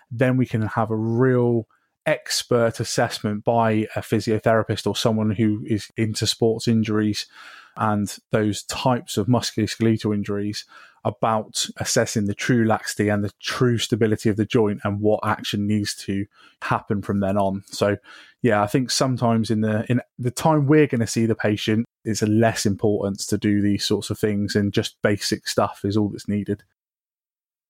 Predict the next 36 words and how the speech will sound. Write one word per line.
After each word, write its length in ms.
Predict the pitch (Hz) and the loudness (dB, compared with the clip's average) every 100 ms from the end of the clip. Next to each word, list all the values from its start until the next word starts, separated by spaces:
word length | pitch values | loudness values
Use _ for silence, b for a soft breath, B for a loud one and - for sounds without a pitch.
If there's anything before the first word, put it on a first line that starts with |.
| _ _ | _ _
And 120 | 185 | 2
then, 240 | 190 190 185 | 4 4 2
as 200 | 202 165 | 0 2
always, 320 | 143 127 131 120 | 2 2 2 4
the 60 | |
last 260 | 160 151 - | 2 2 0
thing 120 | 117 | -2
we 60 | 113 | 0
wanna 180 | 117 | 0
do 260 | 113 117 117 | 0 0 0
is 140 | 113 | -2
provide 580 | - 110 117 110 113 110 | -6 -2 2 2 0 -2
worsening 520 | 127 120 117 - 117 | -2 0 0 0 -2
advice. 420 | 110 113 107 104 - | 0 0 -2 -2 -6
So 340 | - 117 113 | 0 2 2
if 160 | 117 143 | 0 2
we 100 | 151 | 4
are 180 | 151 | 4
gonna 180 | 135 117 | 4 0
discharge 460 | 113 117 - 113 107 | -2 -4 0 -2 -2
a 20 | |
patient 460 | - 120 - 120 113 | 0 0 2 -2 0
without 360 | 113 113 117 - | 0 2 2 -2
any 220 | 110 110 | -2 0
imaging 380 | 110 110 123 117 | 0 0 0 0
'cause 120 | 113 | 0
they're 160 | 110 110 | 0 0
Ottawa 280 | 104 - 110 | -2 -4 0
negative, 500 | 113 110 120 113 - _ _ _ | 0 2 2 0 -2 _ _ _
have 260 | - 120 117 - | -4 -2 -2 0
good 160 | 156 | 0
communication 520 | - 120 113 117 110 | 2 0 2 0 2
with 80 | 117 | -2
the 60 | 107 | 0
patient 460 | 117 113 - 113 110 | 2 2 2 -2 0
about 420 | 113 107 107 | 0 2 0